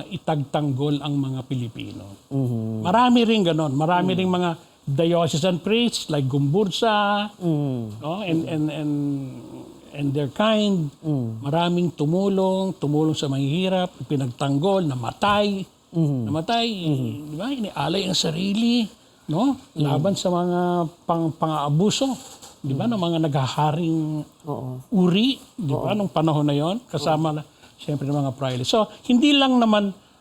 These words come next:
Speaker 1: masama ang nadala ng
Speaker 2: Oo.
Speaker 1: praile. Marami ring
Speaker 2: Marami ring ma-,
Speaker 1: marami
Speaker 2: mabab-,
Speaker 1: ring
Speaker 2: mabuti.
Speaker 1: mabuting ginawa sila para sa mga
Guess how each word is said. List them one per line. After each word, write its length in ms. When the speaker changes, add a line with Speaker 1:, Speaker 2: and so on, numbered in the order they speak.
Speaker 1:
masama 480
ang 160
nadala 300
ng 140
Speaker 2:
Oo. 100
Speaker 1:
praile. 400
Marami 400
ring 240
Speaker 2:
Marami 320
ring 160
ma-, 160
Speaker 1:
marami 100
Speaker 2:
mabab-, 300
Speaker 1:
ring 160
Speaker 2:
mabuti. 460
Speaker 1:
mabuting 500
ginawa 420
sila 240
para 300
sa 160
mga 400